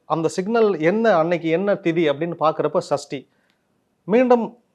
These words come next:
எனக்கு மறுபடியும் ஒரு பதில் வேணும். அதுக்காக ஐயாவை தொடர்ந்து மந்திரம் சொல்றேன், கூப்பிடுறேன். ஒரு நாள் காட்சி கொடுக்குறார். அந்த நாளும் திரும்பி நோ-, என்ன திதி அப்படின்னு பார்க்குறேன், சஷ்டி. சஷ்டியிலேயே எனக்கு மீண்டும் காட்சி கொடுத்து கொண்டே இருந்தார். அப்போ மக்களுக்கு நான் இதை சொல்றேன்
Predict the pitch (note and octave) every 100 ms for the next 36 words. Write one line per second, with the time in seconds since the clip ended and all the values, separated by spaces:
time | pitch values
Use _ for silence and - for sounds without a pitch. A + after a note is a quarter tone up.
0 | _ F3 F3+ F3+ F3 F#3+ G3+ F3 D#3 D3
1 | E3+ D#3+ D#3 D#3 G3 - C#3+ D#3 E3 D#3
2 | D#3+ E3+ D#3 D3 D#3+ E3+ E3 D3 D3 D3+
3 | D3 C#3+ D#3 D#3 D#3+ D3 C#3+ F#3 - _
4 | _ _ D#3 D#3+ F#3 F#3 E3 F3 E3 D#3
5 | C#3 C#3+ D3 - - D#3 G3 F#3 F3+ F#3+
6 | F#3 F3 F3 D#3+ C#3+ C3 D#3+ F#3+ - D#3+
7 | D3+ D3+ C#3+ C#3 D3+ E3 C3+ B2 C#3 B2
8 | _ _ _ _ _ _ _ _ - F3
9 | - A#3 G#3 G#3+ G3 E3 D#3 D#3 G3 G3
10 | G#3+ A3 _ - E3 F#3 D#3 D#3+ E3 D3+
11 | D#3+ C3+ A#2+ A#2 _ _ D3 - F#3 D3
12 | D3+ - C4 A3 F3+ C#3 C3+ C#3+ C3